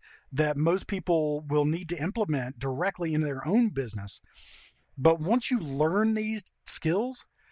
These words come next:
you can actually go out there and get paid for doing them for other people. And that's what I've actually done is, is learned these types of skills and brought on clients,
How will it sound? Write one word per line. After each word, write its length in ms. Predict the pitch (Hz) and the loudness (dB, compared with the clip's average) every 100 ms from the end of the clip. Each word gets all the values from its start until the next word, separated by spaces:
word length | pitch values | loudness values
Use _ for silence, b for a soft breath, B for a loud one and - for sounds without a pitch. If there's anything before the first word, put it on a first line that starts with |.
| b b b | b b b
you 180 | 135 185 | -4 -2
can 180 | 196 196 | 0 0
actually 440 | 170 175 - 185 | 0 -2 0 -2
go 220 | 160 165 170 | 0 0 0
out 200 | 160 - | -2 -2
there 220 | 165 160 | -4 -2
and 160 | 147 143 | 0 0
get 160 | 143 - | -2 -4
paid 560 | - 214 233 160 123 117 | -4 0 0 -2 -4 -6
for 120 | 151 | -4
doing 340 | 135 170 202 151 | 0 2 2 0
them 220 | 127 127 | 0 -4
for 140 | - - | -6 -2
other 180 | 156 143 | 0 0
people. 400 | - 262 269 - - _ - | 0 0 0 -6 -20 _ -2
And 180 | 156 160 | 0 2
that's 240 | 214 247 - | 0 -4 -2
what 200 | 202 208 | 0 2
I've 280 | - 196 233 | 2 0 0
actually 400 | 156 135 147 131 | -2 -4 -4 -2
done 300 | 117 113 120 | -4 -4 -2
is, 200 | 147 139 - B | -2 -4 -8 B
is 160 | 151 147 | -2 -2
learned 420 | 151 180 185 156 | 0 0 0 0
these 380 | 135 190 214 220 | 0 0 0 -2
types 380 | - 185 165 - | -2 -2 -4 -8
of 240 | - - | -12 -8
skills 580 | - - 190 160 127 127 | -6 0 2 2 0 -2
and 120 | 139 | -2
brought 220 | 139 175 | 2 2
on 160 | 196 170 | 2 -2
clients, 640 | 131 170 185 196 131 - | -4 -2 -2 -2 -4 -8